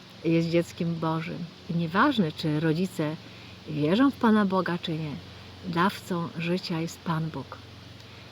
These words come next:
Dziecko jest nam, rodzicom, powierzone tylko na jakiś czas. <clears throat> Ciało kobiety jest takim, staje się tabernakulum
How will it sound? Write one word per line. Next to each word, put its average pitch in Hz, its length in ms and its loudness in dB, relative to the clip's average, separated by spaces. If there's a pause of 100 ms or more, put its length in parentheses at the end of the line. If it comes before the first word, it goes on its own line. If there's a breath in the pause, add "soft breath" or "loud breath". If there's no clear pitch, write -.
(420 loud breath)
Dziecko 170 600 2 (1120)
jest 170 280 -2
nam, 190 480 4
rodzicom, 165 600 2
powierzone 165 560 2
tylko 170 300 -4
na 151 140 0
jakiś 170 480 -4
czas. 160 340 -6 (1120 loud breath)
<clears throat> - 400 4 (760)
Ciało 185 280 4
kobiety 180 600 0 (320)
jest 170 380 -4
takim, 170 640 -6 (600 loud breath)
staje 190 280 4
się 180 200 2
tabernakulum 175 960 2